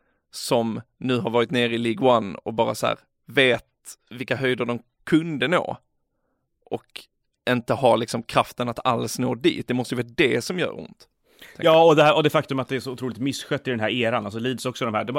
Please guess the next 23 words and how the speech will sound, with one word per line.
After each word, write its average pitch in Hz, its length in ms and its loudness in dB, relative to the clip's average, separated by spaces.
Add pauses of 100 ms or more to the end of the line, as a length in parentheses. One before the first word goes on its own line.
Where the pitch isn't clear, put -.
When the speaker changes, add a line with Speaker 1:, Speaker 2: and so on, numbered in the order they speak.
Speaker 2:
du, 151 120 -6
du 151 100 -4
har 147 140 0
ju 139 60 -2
klubbar 131 260 -4
som 113 140 -6
är 101 60 -2
rustade 123 460 -4
för - 160 -6
att 95 100 -6
vara 107 160 6
bra 131 280 6
i - 20 6
den 95 100 0
här 92 100 -8
eran. 95 260 -12 (400)
Alltså 110 200 -6
framförallt 127 320 2
Leeds 123 200 -4
då, 98 100 -12
som 107 100 -10
kommer 107 220 -6
från 98 320 -6